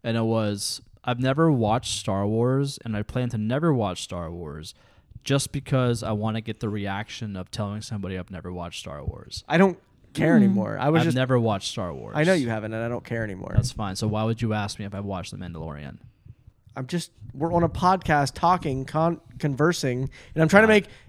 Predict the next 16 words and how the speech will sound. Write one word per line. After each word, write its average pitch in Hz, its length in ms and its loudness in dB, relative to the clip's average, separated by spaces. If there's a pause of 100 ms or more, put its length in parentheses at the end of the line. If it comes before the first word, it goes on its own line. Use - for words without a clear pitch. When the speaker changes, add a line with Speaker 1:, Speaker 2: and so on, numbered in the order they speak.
Speaker 2:
a 151 100 0
fucking 233 420 6
conversation, 208 680 10
Jordan, 143 460 8 (100)
Speaker 3:
Huh. 190 440 4 (240)
Speaker 2:
because 160 240 4
we're 165 100 6
talking 175 420 6
to 143 120 8
each 139 140 4
other. 117 340 4 (140)
Speaker 1:
Okay. 135 400 2 (380)
Speaker 2:
God. 165 460 4
Speaker 1:
Well, 104 120 -4 (180)
that's 127 220 -6
fine. 120 300 -6